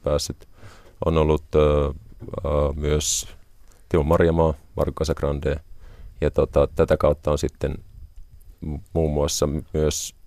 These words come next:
ulkomailta sanotaan, suomalaisen näkemys suomalaisista pelaajista on ollut arvokasta. Mikki Lipponen, joka on, tota,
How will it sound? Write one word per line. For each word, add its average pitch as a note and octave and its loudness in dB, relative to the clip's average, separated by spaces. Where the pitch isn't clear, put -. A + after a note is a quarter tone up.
ulkomailta E2 4
sanotaan, E2 2
suomalaisen E2+ 4
näkemys D#2 0
suomalaisista D#2 0
pelaajista D2+ 2
on D2 -2
ollut D2+ -2
arvokasta. - -2
Mikki D#2 -4
Lipponen, D2+ -2
joka C#2+ -2
on, D2 -6
tota, - -2